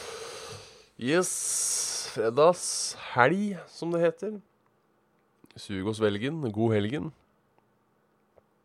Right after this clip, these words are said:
Jeg skal jobbe i morgen, så for meg er det ikke sånn superhelg. Eh, jeg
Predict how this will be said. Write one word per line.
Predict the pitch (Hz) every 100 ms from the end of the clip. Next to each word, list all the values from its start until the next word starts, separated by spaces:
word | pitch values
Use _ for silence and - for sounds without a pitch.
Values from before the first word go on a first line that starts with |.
| _ _ - -
Jeg | 107
skal | 110 113
jobbe | 98
i | 95
morgen, | 101 131
så | 113
for | 117
meg | 117
er | 101
det | 101
ikke | 104
sånn | 101 95
superhelg. | 92 98 143 160 - - - - - - _ _ _ _ _ _ -
Eh, | 123 117 117 - - 117 _ _ _ _ _ _ _ _ _ _ _ _ _ _ _ _ _ _ _ _ _ _ _ _ _ -
jeg | 139